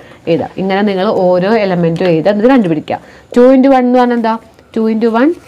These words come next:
ടു ആണ്. Four into minus two minus eight. Two into three ഇവിടെ സിക്സ് plus twenty. ഇങ്ങനെ നമുക്ക് എഴുതാം, ഇവിടെ ത്രീ plus minus four, ഇവിടെ നയൻ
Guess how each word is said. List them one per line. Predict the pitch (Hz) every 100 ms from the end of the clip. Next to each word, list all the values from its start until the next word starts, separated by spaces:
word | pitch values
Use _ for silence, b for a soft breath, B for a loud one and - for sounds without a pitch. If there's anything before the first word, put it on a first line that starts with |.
| B -
ടു | 196 180 160
ആണ്. | 156 180 151 B B -
Four | 214 214
into | 226 226
minus | 226 226 -
two | 277 349 277 165
minus | 147 147 170 - 185
eight. | 165 151 - B B -
Two | 240 247
into | 226
three | 226 294
ഇവിടെ | 269 302 294
സിക്സ് | 220 - 226 277 226
plus | 185 180 -
twenty. | 180 160 147 165 147
ഇങ്ങനെ | - 185 170
നമുക്ക് | 165 170
എഴുതാം, | 156 214
ഇവിടെ | 190 180 175
ത്രീ | 180 165 170
plus | 180 175 - 170
minus | 143 147 165 -
four, | 196 180 170 B B B B -
ഇവിടെ | 196 196 190
നയൻ | 170 165 165